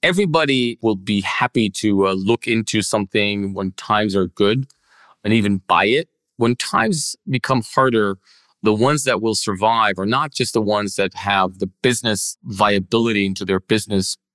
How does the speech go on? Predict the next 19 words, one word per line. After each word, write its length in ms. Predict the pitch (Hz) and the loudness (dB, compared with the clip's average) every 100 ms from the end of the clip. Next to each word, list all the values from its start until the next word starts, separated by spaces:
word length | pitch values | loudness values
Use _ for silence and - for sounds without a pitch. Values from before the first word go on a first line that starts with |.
| _ - | _ 0
but 140 | 117 | 2
also 440 | 135 147 - 110 117 | 2 0 0 -2 -2
it'll 180 | 113 101 | -4 -2
be 220 | 107 104 | 0 0
about 320 | 87 92 92 | 2 -2 0
sense 340 | - 101 95 | -2 -2 -2
of 100 | 92 - | -4 -2
urgency. 640 | 101 92 92 - 104 - _ _ _ - _ - | 0 0 -4 -8 -8 -8 _ _ _ -20 _ -8
And 80 | 107 | 0
so 100 | 139 | 2
when 200 | 139 135 | 2 0
we 100 | 135 | 0
do 140 | 196 | 0
our 140 | 208 | 0
validation 680 | 139 135 120 107 123 123 110 | 0 0 2 0 0 -4 -4
processes 680 | - 113 - 117 - 107 - | 0 0 0 -6 -4 -4 -6
today 600 | - - 101 113 151 165 _ _ _ - | -8 0 2 2 0 -4 _ _ _ -8
with 200 | 110 104 | -4 -2
the 140 | 98 | -2